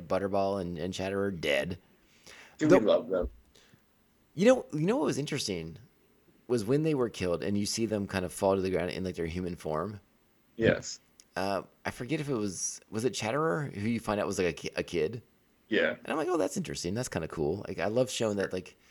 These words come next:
Speaker 1: you know, the deviances can happen early in life kind of thing. I did like
Speaker 2: Yeah.
Speaker 1: that.
Speaker 2: Yeah.
Speaker 1: But anyways, so they're all dead. Uh, and we end up with, what, like, what, what, what, what did you call it? Like, the soul column?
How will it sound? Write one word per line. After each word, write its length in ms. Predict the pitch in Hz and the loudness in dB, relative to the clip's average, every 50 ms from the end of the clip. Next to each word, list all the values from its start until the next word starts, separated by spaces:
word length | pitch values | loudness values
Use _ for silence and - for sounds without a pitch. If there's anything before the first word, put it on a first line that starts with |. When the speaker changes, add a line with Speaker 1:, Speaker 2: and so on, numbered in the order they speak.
| - - - _ - - - - _ - | -20 -20 -20 _ -20 -20 -20 -20 _ -6
Speaker 1:
you 120 | - 98 | -4 -2
know, 60 | 98 | 0
the 80 | 95 95 | 0 -2
deviances 720 | 82 76 98 107 95 98 98 87 82 - - 82 85 80 | -2 0 0 0 0 0 -2 -2 -2 -4 -6 -6 -6 -6
can 140 | - - 87 | -4 -4 -4
happen 340 | 85 82 85 87 - 85 80 | -2 -2 -4 -4 -6 -6 -4
early 240 | 73 78 78 76 78 | -4 -4 -4 -4 -6
in 140 | 73 69 73 | -6 -4 -4
life 320 | 73 69 69 69 - - | -4 -4 -6 -8 -10 -12
kind 160 | - 76 69 | -10 -10 -8
of 80 | 69 71 | -8 -8
thing. 240 | 73 64 62 - - _ _ _ _ _ _ _ _ _ _ _ _ _ _ - - - - - - _ _ _ _ _ _ _ _ - - - - - - | -10 -10 -10 -12 -18 _ _ _ _ _ _ _ _ _ _ _ _ _ _ -20 -20 -20 -20 -20 -20 _ _ _ _ _ _ _ _ -16 -16 -16 -12 -2 0
I 80 | 95 101 | 0 2
did 220 | 90 92 82 - | 2 0 -2 -2
like 140 | - - - | -4 -6 -6
Speaker 2:
Yeah. 60 | - | -6
Speaker 1:
that. 160 | - - - - _ _ _ _ _ _ _ _ _ _ _ _ _ - | -6 -8 -14 -16 _ _ _ _ _ _ _ _ _ _ _ _ _ 0
Speaker 2:
Yeah. 200 | 349 381 381 302 - - _ _ _ _ _ _ _ _ _ - - - _ _ - - - - - _ - | 2 2 2 0 -2 -8 _ _ _ _ _ _ _ _ _ -20 -20 -20 _ _ -12 -12 -12 -12 -14 _ -6
Speaker 1:
But 260 | 95 - 110 107 - | 0 2 4 4 4
anyways, 400 | - 95 85 82 76 53 50 - | 2 -2 -2 -2 -4 -4 -6 -6
so 220 | - - - 135 127 | -6 -2 0 2 2
they're 200 | 113 131 127 131 | 4 2 2 2
all 140 | 123 123 104 | 0 -2 -4
dead. 300 | - - 117 101 - - - - - - - - - - - - - - - - - - _ _ _ _ - - | -4 -4 -4 -6 -8 -12 -18 -20 -20 -20 -20 -20 -20 -20 -20 -20 -20 -20 -20 -20 -20 -20 _ _ _ _ -8 -4
Uh, 240 | 87 101 101 95 - - - - _ _ _ _ _ _ - | -2 0 0 0 -2 -4 -10 -20 _ _ _ _ _ _ -4
and 120 | 107 110 110 | -2 -2 0
we 160 | 113 104 101 | 0 0 0
end 200 | 110 117 113 110 | 0 2 2 2
up 200 | 110 107 - - | 2 2 2 0
with, 360 | 101 101 - - - - - - - | -2 -2 -2 -8 -14 -16 -18 -10 -6
what, 200 | - 90 78 - | -2 -2 -2 -2
like, 160 | 78 82 - | -2 -6 -6
what, 320 | 87 85 - - 78 60 64 | -8 -10 -8 -8 -8 -4 -2
what, 240 | 85 95 92 - | 0 0 0 0
what, 220 | 78 101 107 101 73 | 0 -2 -2 -2 -2
what 160 | 76 101 110 | 0 2 2
did 180 | 113 113 107 104 | 2 2 0 -2
you 100 | 117 113 | -4 -4
call 200 | - 98 104 107 | -4 -4 -4 -4
it? 100 | - - | -4 -4
Like, 140 | 90 - | -4 -4
the 100 | - 85 | -4 -4
soul 320 | 85 - - 98 92 98 95 | -2 0 2 4 4 4 4
column? 480 | - - 98 107 107 113 117 110 104 | 2 2 0 2 0 -2 -2 -4 -6